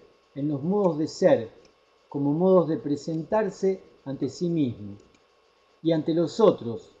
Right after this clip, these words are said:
pero no ante la ley o ante el código, por lo menos en primera instancia.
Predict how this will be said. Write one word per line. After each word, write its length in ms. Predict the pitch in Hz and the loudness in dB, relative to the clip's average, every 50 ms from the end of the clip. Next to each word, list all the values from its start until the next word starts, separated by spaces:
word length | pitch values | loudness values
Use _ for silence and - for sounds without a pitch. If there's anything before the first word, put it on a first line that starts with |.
| _ _ _ _ _ _ - | _ _ _ _ _ _ -8
pero 160 | 165 170 190 | -4 -2 0
no 160 | 208 220 214 | 0 2 2
ante 260 | 185 156 139 139 131 120 | 2 2 2 0 0 0
la 120 | 127 127 | 0 2
ley 380 | 131 135 135 123 113 107 95 - - _ _ _ _ _ - | 4 6 6 4 4 2 -4 -12 -18 _ _ _ _ _ -10
o 80 | 123 123 | -8 -6
ante 180 | 120 117 127 | -4 -2 -2
el 120 | 127 123 - | -2 -2 -4
código, 540 | - 123 117 110 101 104 95 95 98 95 - - _ _ _ _ _ _ _ _ _ _ _ _ | -4 -6 -4 -4 -6 -8 -8 -10 -10 -12 -14 -20 _ _ _ _ _ _ _ _ _ _ _ _
por 140 | - 156 156 | -8 -4 -2
lo 100 | 185 196 | 2 4
menos 360 | 190 185 185 185 180 170 - 151 | 4 4 4 4 2 2 0 -4
en 100 | 135 123 | -4 -2
primera 280 | 135 131 139 143 143 | -2 -2 0 0 0
instancia. 640 | 135 120 - - 107 101 95 90 - - 98 92 90 | 0 -2 -4 -8 -8 -8 -10 -12 -14 -16 -16 -16 -18